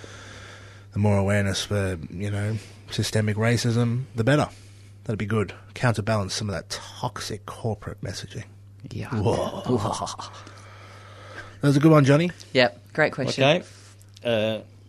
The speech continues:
Speaker 3: second half coming up. Maybe
Speaker 1: Second
Speaker 3: talk
Speaker 1: half
Speaker 3: some
Speaker 1: coming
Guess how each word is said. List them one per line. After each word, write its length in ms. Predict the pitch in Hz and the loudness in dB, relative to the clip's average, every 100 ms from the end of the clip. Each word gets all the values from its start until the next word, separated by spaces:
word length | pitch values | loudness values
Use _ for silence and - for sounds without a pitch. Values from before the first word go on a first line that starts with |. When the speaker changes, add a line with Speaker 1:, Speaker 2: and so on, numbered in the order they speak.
| - - - | -20 -20 -6
Speaker 3:
second 300 | - 135 139 | -2 2 4
half 240 | 143 139 | 4 2
coming 280 | 151 135 139 | 2 6 6
up. 200 | 165 - - - - | 4 2 -8 -16 -2
Maybe 160 | 123 143 | 4 6
Speaker 1:
Second 80 | 135 | 8
Speaker 3:
talk 80 | 156 | 8
Speaker 1:
half 80 | |
Speaker 3:
some 100 | - 127 | 8 2
Speaker 1:
coming 140 | 131 | 8